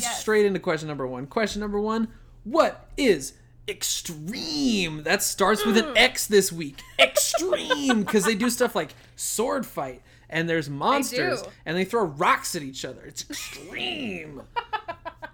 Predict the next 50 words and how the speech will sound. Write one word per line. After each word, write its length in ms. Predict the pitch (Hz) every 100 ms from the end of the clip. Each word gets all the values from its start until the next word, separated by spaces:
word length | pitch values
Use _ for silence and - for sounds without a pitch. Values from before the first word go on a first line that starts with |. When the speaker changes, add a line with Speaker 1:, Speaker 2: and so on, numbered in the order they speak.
| - - - - 587 571 453
Speaker 1:
Well, 120 | 427
like, 160 | 415 330
what? 400 | 269 262 311 - - - - -
<laughs> 80 | 339 - - - _ - -
Andre 300 | 320 349 427
the 100 | 320
Giant 420 | 220 233 233 196 -
throws, 580 | - 277 - 285 254 - - 508 440
throws 220 | 311 247
rocks 260 | 226 202 196
at 80 | 196
people. 220 | 190 190
I 80 | 247
don't 140 | 453
know 80 | 359
if 80 | 254
anybody 340 | 233 208 196
else 300 | 202 277 202
does. 160 | 190 139
Speaker 2:
That's 240 | 151 -
true, 240 | - - 143
but 360 | 170 196 208 - -
he 380 | 165 175 175
does 280 | 156 165 240 -
do 220 | 196 339 277
it. 220 | 381 - -
Speaker 1:
<laughs> 60 | - - - - -
He 60 | -
Speaker 2:
And 200 | 165 165
Speaker 1:
does 140 | 170 -
Speaker 2:
if, 100 | 247
Speaker 1:
do 80 |
Speaker 2:
if 120 | 180 175
Speaker 1:
it. 80 | -
Speaker 2:
somebody 540 | 208 262 294 269 254 214
is 140 | 208
gonna 200 | 214 208
throw 180 | 208 202
a 60 | 180
rock 260 | 180 185
at 80 | 180
somebody, 320 | 165 143 139
it 40 | 135
might 280 | 135 139 156
as 80 |
well 120 | 151 156
be 120 | 156
Andre 240 | 156 156
the 100 | 151
Giant. 400 | 143 143 120 127